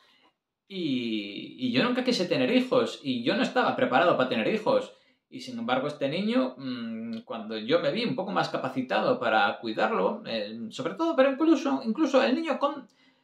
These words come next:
el niño en cuanto empezó a entender lo que le decías, yo dije, le dije a esta tía también, "Mucho cuidado con lo que le dices, que este niño entiende todo". Y a ella le importó una puta mierda y siguió tratándolo como lo trataba,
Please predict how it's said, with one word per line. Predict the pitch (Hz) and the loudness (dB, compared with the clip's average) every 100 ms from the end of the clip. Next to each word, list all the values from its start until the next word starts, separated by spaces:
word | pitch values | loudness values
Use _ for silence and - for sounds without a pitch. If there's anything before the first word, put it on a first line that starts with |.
| _ | _
el | 240 320 | -8 -6
niño | 359 320 220 | -4 -2 0
en | |
cuanto | 208 190 185 185 | 2 2 2 0
empezó | 156 165 - 277 | 0 -2 2 4
a | |
entender | 214 185 185 220 254 | 4 2 4 6 6
lo | 196 | 4
que | 185 | 4
le | 165 | 4
decías, | 151 151 269 240 190 185 | 2 2 2 2 2 2
yo | 220 214 180 | 4 4 6
dije, | 170 147 151 139 | 4 4 4 4
le | |
dije | 156 170 165 | 6 4 2
a | |
esta | 131 139 127 | 4 2 6
tía | 143 120 | 6 6
también, | 120 120 123 117 117 180 | 4 0 0 0 0 6
"Mucho | 269 262 247 | 6 6 4
cuidado | 170 233 240 | 6 6 4
con | 185 | 4
lo | 226 | 4
que | 190 | 4
le | 180 | 4
dices, | 196 202 180 | 2 -2 -4
que | 160 | -4
este | - 160 | -4 -2
niño | 185 | 0
entiende | 156 165 160 127 | 2 2 4 4
todo". | 120 113 92 - - _ _ - | 6 6 4 0 -12 _ _ -14
Y | |
a | 123 | -10
ella | 143 | -8
le | 117 | -6
importó | 113 117 | -8 -6
una | 117 107 | -6 -6
puta | 117 101 | -6 -6
mierda | 123 160 170 190 254 | -2 -2 -2 -4 -6
y | 139 | -10
siguió | - 107 - | -8 -6 -6
tratándolo | - - 107 113 104 101 _ _ | -6 -6 -4 -4 -4 -8 _ _
como | 120 104 | -12 -10
lo | 98 | -10
trataba, | 110 95 110 82 - | -12 -12 -12 -12 -16